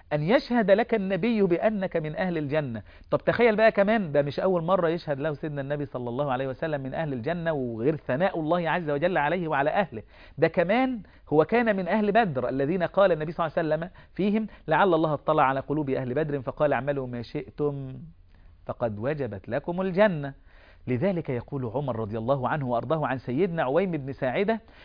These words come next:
"ما رفعت راية لرسول الله إلا وعويم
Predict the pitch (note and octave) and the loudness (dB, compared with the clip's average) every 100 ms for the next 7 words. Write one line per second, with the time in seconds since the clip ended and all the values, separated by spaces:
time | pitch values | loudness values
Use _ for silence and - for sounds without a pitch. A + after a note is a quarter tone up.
0 | - D3 E3 E3 B3+ - A#3+ F3+ F#3+ - | -6 2 8 8 8 6 0 2 -2 -4
1 | - D#3+ G3+ B3+ A3+ G3+ G3+ F#3+ F3 E3 | 0 8 8 8 6 4 2 4 6 6
2 | D#3 - A#3+ A#3 G#3 F3+ D#3+ C#3 D3+ G3 | 4 2 2 2 4 4 2 2 6 8
3 | F#3+ F3 E3 A3+ A3+ G#3 F#3+ F3 D#3+ C#3 | 6 2 0 -2 0 4 6 6 4 4
4 | D3 D#3+ A3+ A#3 A#3+ C4 | 4 4 4 2 0 -2